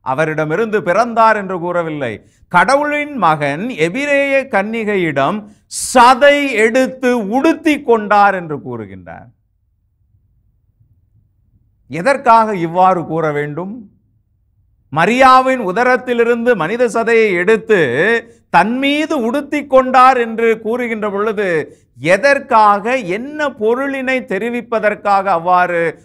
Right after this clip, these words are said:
புனித அரிஸ்டைடஸ் கூறியிருக்க வேண்டும்? எபிரேய கன்னிகையாகிய மரியாவின் உதரத்தில் சதை கொண்ட உடல் இல்லாத கடவுளுடைய மகன்,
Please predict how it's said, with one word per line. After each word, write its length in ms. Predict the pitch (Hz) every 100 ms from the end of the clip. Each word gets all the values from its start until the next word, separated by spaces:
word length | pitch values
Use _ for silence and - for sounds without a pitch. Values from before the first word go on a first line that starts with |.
| _
புனித 300 | 175 180 165
அரிஸ்டைடஸ் 560 | 180 175 180 170 170 -
கூறியிருக்க 560 | 165 165 160 160 160 156
வேண்டும்? 600 | 151 160 202 220 220 214 _ _ _ _ _ _ _ _
எபிரேய 720 | 147 165 214 226 233 233 233 233
கன்னிகையாகிய 1080 | 180 196 202 190 185 165 139 123 107 110 104
மரியாவின் 760 | 110 120 165 208 214 240 254
உதரத்தில் 680 | 185 123 151 165 - 175 160 110 110 175 226 226 - _ _ _ _ _ _ _ - 190
சதை 320 | 190 247 277
கொண்ட 460 | 269 277 294 311
உடல் 540 | 269 226 220 269 269 196
இல்லாத 920 | 214 262 262 277 277 277 285 277 277
கடவுளுடைய 640 | 240 208 214 208 190 175 156
மகன், 540 | 143 135 135 104 87